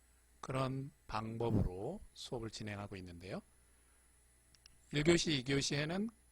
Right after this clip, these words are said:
그러한 프로그램을 좀 더 잘 다룰 수 있도록 매우 기초적인 내용들을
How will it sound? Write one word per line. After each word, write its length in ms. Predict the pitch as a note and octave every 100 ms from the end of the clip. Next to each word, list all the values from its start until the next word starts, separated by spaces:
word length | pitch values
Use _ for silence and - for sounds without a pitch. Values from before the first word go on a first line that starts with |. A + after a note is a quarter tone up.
| _
그러한 460 | C3+ C3 C#3 C#3+ C#3+
프로그램을 840 | - D#3+ D3+ D3+ D3 C#3+ D3 D3
좀 300 | C#3 C3 C3
더 280 | D3+ E3+ G3+ _ _ _ _ _ _ _ _ -
잘 320 | - C3+ D#3
다룰 340 | C#3+ A#2+ A#2+ B2
수 200 | - A#2
있도록 500 | - - F2+ E2 - - _ _
매우 200 | B2 C3
기초적인 640 | D3 - - B2+ B2+ B2 A#2
내용들을 600 | G#2 G#2 G2 G#2+ F3